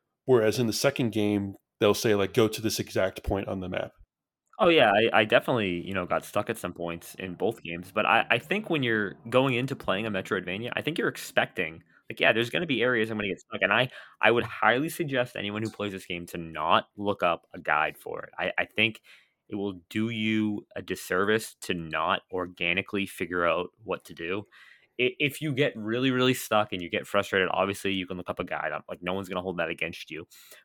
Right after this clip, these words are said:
Speaker 2: But, um, I just, I, I think, you know, figuring out organically,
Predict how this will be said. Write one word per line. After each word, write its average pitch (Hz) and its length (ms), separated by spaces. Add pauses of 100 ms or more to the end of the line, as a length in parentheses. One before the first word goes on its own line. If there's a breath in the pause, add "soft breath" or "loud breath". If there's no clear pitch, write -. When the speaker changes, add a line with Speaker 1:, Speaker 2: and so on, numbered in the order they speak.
Speaker 2:
But, 98 120
um, 82 360 (540)
I 113 120
just, - 420 (260)
I, 98 160
I 107 120
think, 120 320
you 107 80
know, 87 100
figuring 117 460
out 104 160
organically, 92 960